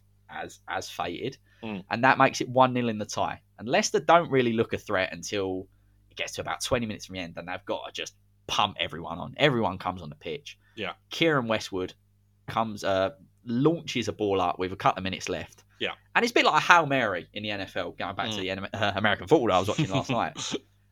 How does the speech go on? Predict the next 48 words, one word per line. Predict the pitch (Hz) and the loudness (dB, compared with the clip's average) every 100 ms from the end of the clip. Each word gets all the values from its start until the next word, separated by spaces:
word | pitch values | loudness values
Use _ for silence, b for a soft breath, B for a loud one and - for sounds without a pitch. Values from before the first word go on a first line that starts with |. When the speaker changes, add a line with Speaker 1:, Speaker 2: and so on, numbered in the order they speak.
| - | -6
Speaker 1:
And | 92 | -4
it's | 104 | -4
bobbling | - 156 143 117 | 4 6 6 4
around | 110 107 107 | 4 4 2
all | 110 | 4
over | 107 101 | 4 2
the | 95 | 0
place. | 101 101 | 0 0
Just, | - 101 | -2 0
who's | 123 131 127 | 4 6 4
it | |
gonna | 110 101 | -2 -2
drop | 113 - | -2 -2
to? | - 104 | 0 0
Is | 110 | 0
it | |
gonna | - 101 | -2 -6
drop | 95 - | -6 -8
to | - | -6
the | 98 | -4
right | 92 85 | -4 -4
man? | 90 87 - _ | -8 -10 -14 _
It | 90 - | -12 -4
drops | 117 - | -6 -4
to | - | -6
the | 98 | -4
right | 95 107 123 - | 0 4 2 0
foot | - - 131 - - - _ _ _ _ _ _ _ | -2 4 4 4 -4 -6 _ _ _ _ _ _ _
of | 95 - | -16 -2
Jamie | 110 104 95 | 0 0 -2
Vardy, | 98 90 90 69 - | -4 -4 -4 -10 -8
who | 104 | -2
on | 98 | 0
the | 87 | -2
Speaker 2:
Oh. | 85 | 2
Speaker 1:
half | 113 110 90 | 4 4 2
volley | 98 90 | 0 2
absolutely | 101 - 110 98 95 | 0 -2 -6 -6 -6
slaps | - - 110 107 - - - | -8 -8 -4 -4 -2 -4 -4
one. | 85 - - _ _ | -4 -8 -14 _ _
Speaker 2:
Yeah. | 107 87 - _ 139 | -8 -8 -10 _ -4
Speaker 1:
And | 139 | -2
you | |
can | 135 | -2
imagine | 120 117 107 95 | 4 4 4 -2
him, | 92 90 | -8 -6
like, | 90 87 - _ | -6 -6 -8 _
giving | 110 92 87 87 | -6 -4 -8 -12